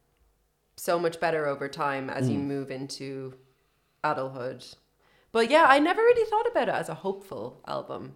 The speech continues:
Speaker 1: I'm interested to know.
Speaker 2: It's, there's moments of hope. There's, like,
Speaker 1: Mm.
Speaker 2: obviously it's like the future is coming and it's gonna crush us all horribly,
Speaker 1: Mm.
Speaker 2: but there are still moments of light,
Speaker 1: Yeah.
Speaker 2: and there's moments where you can feel good about what you've done and what you've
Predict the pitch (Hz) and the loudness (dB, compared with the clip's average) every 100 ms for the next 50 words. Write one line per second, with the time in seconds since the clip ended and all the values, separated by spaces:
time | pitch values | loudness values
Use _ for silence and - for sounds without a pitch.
0 | _ - 190 185 165 170 165 165 151 143 | _ -10 -8 -10 -12 -14 -12 -12 -10 -8
1 | 143 165 - - - - _ 165 117 135 | 0 0 2 -2 -2 -10 _ -4 0 6
2 | 147 139 - 98 - 78 - - - 101 | 6 6 2 -2 -4 -6 -10 -8 -2 4
3 | 143 165 151 151 - _ _ _ 123 131 | 4 2 -6 -12 -18 _ _ _ 4 6
4 | 123 113 107 101 92 104 101 95 92 90 | 6 4 2 0 -4 -4 -2 -4 -4 -6
5 | 82 85 82 87 80 80 - 82 - - | -6 -6 -6 -6 -8 -10 -8 -8 -6 -6
6 | 82 80 85 85 104 101 - - 185 139 | -6 -4 -4 -4 -6 -6 -10 -12 -4 2
7 | 90 87 - - _ _ _ _ _ _ | 2 0 -6 -16 _ _ _ _ _ _
8 | - 87 87 - 90 90 85 85 - - | -6 -2 -2 -2 -4 -4 -6 -8 -10 -10
9 | 73 76 92 95 120 135 - _ 165 160 | -10 -10 -8 -6 -6 -8 -16 _ -8 -6
10 | 135 156 - - 87 95 90 90 - 92 | -6 -10 -10 -8 -6 -6 -6 -6 -8 -4
11 | 85 82 78 _ _ _ - _ _ _ | -4 -4 -6 _ _ _ -20 _ _ _
12 | _ _ 87 - 85 - 85 85 78 85 | _ _ -16 -12 -10 -6 -6 -4 -4 -4
13 | 78 69 - _ - 82 87 87 - 76 | -6 -8 -12 _ -12 -10 -8 -8 -8 -8
14 | 80 76 78 80 - | -8 -10 -12 -14 -16